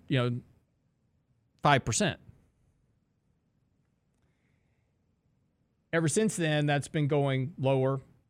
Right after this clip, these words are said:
and lower and lower during that time frame. So, you know, again, this is, this is one of those kind of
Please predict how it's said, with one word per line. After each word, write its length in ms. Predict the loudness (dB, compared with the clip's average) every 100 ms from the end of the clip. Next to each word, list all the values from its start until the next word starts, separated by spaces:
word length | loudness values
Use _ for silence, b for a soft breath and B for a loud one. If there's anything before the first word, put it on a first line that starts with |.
| _
and 140 | -4 0
lower 380 | 2 2 0 -4 -6
and 120 | -2
lower 340 | 0 2 -2 -6 -12 _ _ _ -4
during 160 | -2
that 160 | -2 -4
time 220 | -6 -6
frame. 240 | -8 -14 -12
So, 340 | -2 -2 -2 -8 _ -8
you 80 | -6
know, 100 | -4
again, 460 | -2 0 0 0
this 200 | -2 -2
is, 320 | 0 -2 -2 -4
this 260 | -4 -2
is 120 | -2 -4
one 300 | -4 -2 -2
of 100 | -2
those 300 | -2 -2 -4
kind 180 | -8
of 140 | -6